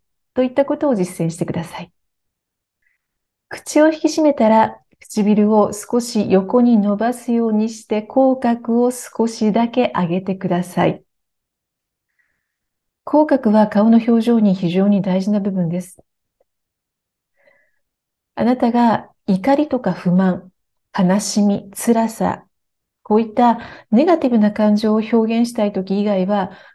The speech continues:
口角は上げておくものと覚えておいてください。少しだけ上がっている感じでいいんです。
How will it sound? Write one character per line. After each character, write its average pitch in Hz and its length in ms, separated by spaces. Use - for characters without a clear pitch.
口 320 280
角 214 280
は 208 280
上 185 60
げ 214 140
て 240 140
お 247 120
く 226 140
も 220 120
の 233 160
と 170 240
覚 170 200
え 202 40
て 196 120
お 180 80
い 170 40
て 170 80
く 165 100
だ 170 100
さ 170 180
い。 - 140
少 - 260
し 349 140
だ 311 120
け 254 100
上 190 100
が 190 80
っ 185 80
て 185 100
い - 20
る 180 80
感 175 220
じ 175 100
で 180 80
い 175 40
い 170 80
ん - 20
で 160 100
す。 - 180